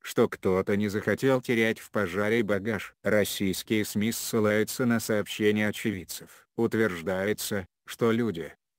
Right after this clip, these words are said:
перед тем как покинуть самолет, в панике начали доставать вещи с багажной полки. Тем,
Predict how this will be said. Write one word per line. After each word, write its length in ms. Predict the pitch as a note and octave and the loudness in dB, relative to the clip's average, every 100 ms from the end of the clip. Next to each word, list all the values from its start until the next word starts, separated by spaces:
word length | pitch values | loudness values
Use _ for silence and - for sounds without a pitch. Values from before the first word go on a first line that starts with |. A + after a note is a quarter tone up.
| - | 0
перед 320 | A2+ A#2+ B2 | 4 4 2
тем 280 | - C#3 B2 | 2 2 2
как 280 | B2+ A2+ - | 0 -2 0
покинуть 500 | A#2 - F#2 G#2 A#2 | -2 0 0 0 0
самолет, 580 | A2 G#2 A2 C3+ G2 - _ _ | 0 2 2 0 -2 -8 _ _
в 140 | - | -6
панике 440 | G2 G2 G#2 - A#2+ | 0 2 2 0 0
начали 460 | A2 G#2+ A#2+ A2+ | 0 0 -2 -2
доставать 640 | F#2+ G#2 - F#2+ E2+ F2+ F#2+ | 0 -2 -2 -2 2 0 0
вещи 400 | G2 A#2 - A#2 | 0 0 0 -2
с 140 | F#2 | 0
багажной 600 | F#2 G#2+ A#2 A2+ F2 G2+ | -2 0 0 0 0 0
полки. 520 | G2 G#2 F2 - D#2+ - - | 0 0 -2 -8 -14 -14 -4
Тем, 360 | G2+ G2+ A2+ | 0 2 0